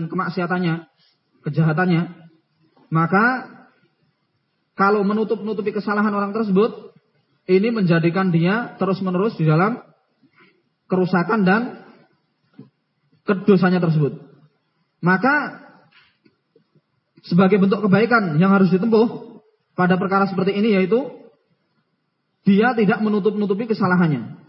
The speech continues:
agar dia mendapatkan peringatan dan juga didikan ataupun hukuman dari pihak yang berwenang.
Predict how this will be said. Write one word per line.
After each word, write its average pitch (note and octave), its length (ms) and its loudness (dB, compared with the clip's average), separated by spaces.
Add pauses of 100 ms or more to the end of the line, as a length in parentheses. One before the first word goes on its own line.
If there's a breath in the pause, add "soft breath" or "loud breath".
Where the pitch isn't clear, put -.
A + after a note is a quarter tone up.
(680)
agar F#3+ 440 2 (1080)
dia G3 240 4
mendapatkan F#3+ 540 0
peringatan G3 800 -2 (200)
dan F#3 160 2
juga E3+ 560 -2 (380)
didikan E3 640 0 (500)
ataupun E3+ 320 -2
hukuman F3 640 -2
dari F3 560 -2
pihak F3+ 320 2
yang F#3 160 2
berwenang. D#3+ 840 -4